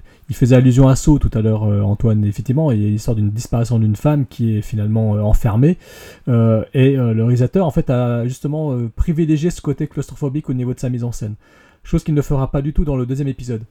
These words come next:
qui est totalement différent, qui est plus aéré, qui est plus, euh,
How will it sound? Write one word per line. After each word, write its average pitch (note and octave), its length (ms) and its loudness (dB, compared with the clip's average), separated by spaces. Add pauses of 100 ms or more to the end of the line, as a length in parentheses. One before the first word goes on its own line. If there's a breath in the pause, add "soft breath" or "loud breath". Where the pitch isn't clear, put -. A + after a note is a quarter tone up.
(140)
qui - 180 -8
est B2 60 -6
totalement D3 360 -4
différent, C#3 340 -8
qui - 140 -14
est - 60 -20
plus D3 220 -12
aéré, B2+ 400 -10
qui A#2+ 100 -20
est - 20 -20
plus, - 340 -16
euh, G#2 320 -12